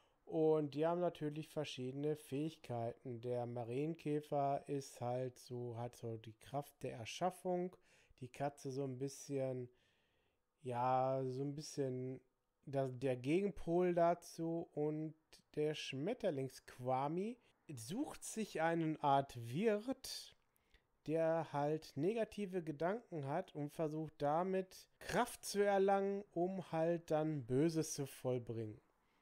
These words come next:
Ja, und dieses passiert auch.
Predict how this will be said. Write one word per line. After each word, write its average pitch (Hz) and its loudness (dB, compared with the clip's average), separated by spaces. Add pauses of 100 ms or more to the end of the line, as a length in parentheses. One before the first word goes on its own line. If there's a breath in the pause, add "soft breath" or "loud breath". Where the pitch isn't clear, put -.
(380 soft breath)
Ja, 170 4
und 135 -2
dieses 175 -6
passiert 247 -4 (100)
auch. 156 -4